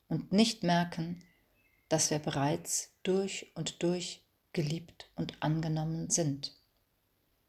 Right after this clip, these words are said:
Ich glaube daran,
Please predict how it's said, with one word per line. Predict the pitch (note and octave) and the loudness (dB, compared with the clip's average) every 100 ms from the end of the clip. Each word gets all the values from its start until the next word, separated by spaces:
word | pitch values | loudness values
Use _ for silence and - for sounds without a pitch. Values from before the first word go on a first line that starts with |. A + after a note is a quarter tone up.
| _ _ _ _ _ _ _ _ _ _ - | _ _ _ _ _ _ _ _ _ _ -2
Ich | F#3 - | 0 0
glaube | - F3+ F#3 F#3 | 0 0 0 0
daran, | F#3+ F#3 F#3 F#3+ F#3 | 0 0 -2 -4 -8